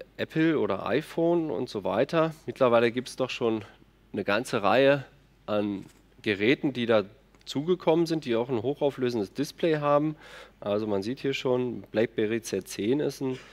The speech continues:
selbst hier die, wenn man so immer sagt, diese, ähm, günstigen Android, äh, Telefone von Huawei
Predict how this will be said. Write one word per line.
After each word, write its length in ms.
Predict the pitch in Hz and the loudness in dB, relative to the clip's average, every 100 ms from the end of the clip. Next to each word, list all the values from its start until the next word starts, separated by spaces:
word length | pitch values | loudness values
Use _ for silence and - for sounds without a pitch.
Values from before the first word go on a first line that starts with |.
| - - - _ | -20 -20 -20 _
selbst 380 | - 107 117 - | 0 0 0 -4
hier 240 | 113 110 | -2 -2
die, 260 | 101 104 98 - - - | -2 -4 -6 -12 -20 -20
wenn 340 | - 113 107 | -20 -2 4
man 160 | 110 107 | 4 4
so 100 | 110 | 4
immer 200 | 107 104 | 4 2
sagt, 240 | 104 107 | 0 -4
diese, 420 | 104 98 98 98 - | -6 -4 -2 -4 -6
ähm, 320 | 95 92 92 - - - | -6 -6 -8 -14 -20 -4
günstigen 540 | 110 156 - 117 101 | -2 -2 -2 0 0
Android, 640 | 92 147 147 143 - - - | 0 2 2 2 -2 -12 -6
äh, 220 | 123 123 | -4 -4
Telefone 540 | - 123 120 131 127 | -4 -4 -4 -2 -2
von 280 | - 104 98 - _ - | -2 -4 -4 -10 _ -4
Huawei 580 | 131 156 143 135 139 | 0 2 4 4 4